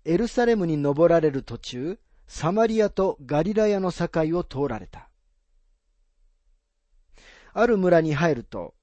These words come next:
十人のサラートに侵された人がイエスに出会った。彼らは遠く離れたところに立って声を張り上げて、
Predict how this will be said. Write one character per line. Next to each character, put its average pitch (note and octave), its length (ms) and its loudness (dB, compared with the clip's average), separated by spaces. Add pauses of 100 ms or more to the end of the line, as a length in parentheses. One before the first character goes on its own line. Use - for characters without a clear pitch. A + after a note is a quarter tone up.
(300)
十 G3 260 -6
人 D3+ 260 -2
の C3+ 220 -6 (220)
サ D#3+ 180 0
ラ A3+ 200 4
ー - 0 -
ト - 120 -6
に D3+ 140 -2
侵 C#3 240 -2
さ D3 140 -4
れ C#3+ 100 -2
た B2+ 120 -6
人 A#2 220 -12
が C#3 300 -4 (320)
イ E3+ 120 -4
エ A#3 60 4
ス - 200 -6
に E3+ 160 -4
出 C#3+ 160 2
会 A#2 60 -2
っ - 20 -20 (100)
た。 - 180 -20 (1600)
彼 F#3 200 4
ら D3+ 120 4
は D3+ 120 4
遠 A3+ 320 0
く A3+ 160 -4
離 G3 300 2
れ G3 100 2
た F3+ 140 0
と E3+ 140 -6
こ F3+ 140 -4
ろ E3+ 100 -2
に D3+ 60 -6
立 C#3+ 140 -6
っ B2+ 40 -4
て - 400 -14 (320)
声 A3 260 4
を D#3 100 4
張 B2+ 200 -6
り C#3+ 140 0
上 C3 80 -2
げ A2 100 -8
て、 C3 280 -12